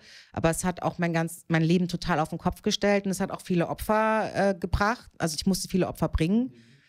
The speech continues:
Naja, ich hab viel Zeit mit meinem Kind verpasst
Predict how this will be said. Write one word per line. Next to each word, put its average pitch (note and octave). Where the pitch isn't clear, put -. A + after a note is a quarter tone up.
Naja, E3
ich E3
hab E3
viel A#3+
Zeit E3+
mit D#3
meinem D3+
Kind E3
verpasst -